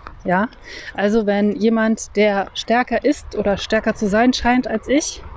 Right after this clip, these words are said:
mir Vorschriften macht und ich habe das Gefühl, diese Vorschriften sind nicht richtig oder tun mir nicht gut und deswegen folge ich dem nicht, dann ist das ein gesundes Verhalten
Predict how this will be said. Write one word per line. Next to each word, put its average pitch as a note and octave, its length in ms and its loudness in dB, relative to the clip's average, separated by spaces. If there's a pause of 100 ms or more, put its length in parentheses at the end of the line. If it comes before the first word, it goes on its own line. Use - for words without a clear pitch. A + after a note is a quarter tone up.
(560)
mir A#3 140 4
Vorschriften B3 580 2
macht D4 440 0 (920)
und C4+ 140 2
ich D4+ 120 -2
habe E4 100 -2
das - 160 -8
Gefühl, E4 460 2
diese C4 180 2
Vorschriften C4+ 680 2
sind A#3+ 200 2
nicht A#3+ 200 2
richtig D4 320 0
oder A3+ 180 2
tun C4+ 200 6
mir B3 80 4
nicht G#3+ 220 -2
gut - 460 0 (1040)
und B3 440 0
deswegen B3 640 2
folge E4+ 320 0
ich - 160 -8
dem F#3+ 200 2
nicht, - 440 0 (480)
dann G#3+ 160 0
ist B3+ 240 -2
das C4+ 120 -4
ein G#3+ 300 0
gesundes C#4+ 580 4
Verhalten D4 520 -2